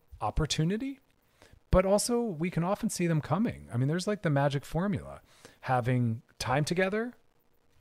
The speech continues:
sexual chemistry, and secrecy. That is, like, the trifecta. And so if we start to realize someone I'm attracted to, I also have a lot of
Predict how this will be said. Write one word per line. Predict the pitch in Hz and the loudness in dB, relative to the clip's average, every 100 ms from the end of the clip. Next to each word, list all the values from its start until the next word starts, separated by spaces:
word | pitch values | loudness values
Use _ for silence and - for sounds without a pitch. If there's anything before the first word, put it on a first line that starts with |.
| _ - - _ _ _ | _ -20 -20 _ _ _
sexual | - - - 156 131 - 135 123 | -8 -6 2 2 2 0 2 0
chemistry, | 135 139 170 - 214 233 240 - _ - _ | 0 -2 -2 -2 -4 -4 -6 -12 _ -20 _
and | 127 131 | -4 -2
secrecy. | - 135 113 - - - - _ _ _ _ _ - | -2 -4 -6 -8 -8 -10 -20 _ _ _ _ _ -10
That | 117 | -4
is, | 135 101 | -2 -4
like, | 87 | -10
the | - | -12
trifecta. | - - - - 85 - - 73 - _ _ _ _ _ _ _ - - - - - | -12 -12 -14 -14 -14 -16 -18 -20 -20 _ _ _ _ _ _ _ -20 -20 -20 -20 -10
And | 120 123 | -4 0
so | - 135 135 | 4 6 6
if | 127 | 4
we | 131 | -2
start | - 147 135 | 4 4 4
to | 135 | 0
realize | 185 233 127 117 117 120 | 2 2 2 0 0 -2
someone | - - 147 143 | -6 -2 0 2
I'm | 135 120 - | 2 0 -4
attracted | - 185 220 117 - | -2 -2 -2 -4 -4
to, | 104 147 190 _ _ _ _ _ _ _ _ - - 135 | -4 -4 -6 _ _ _ _ _ _ _ _ -20 -4 0
I | 131 | 2
also | 131 127 135 | 2 2 2
have | 120 123 | 2 2
a | |
lot | 120 113 | 2 2
of | 113 | 0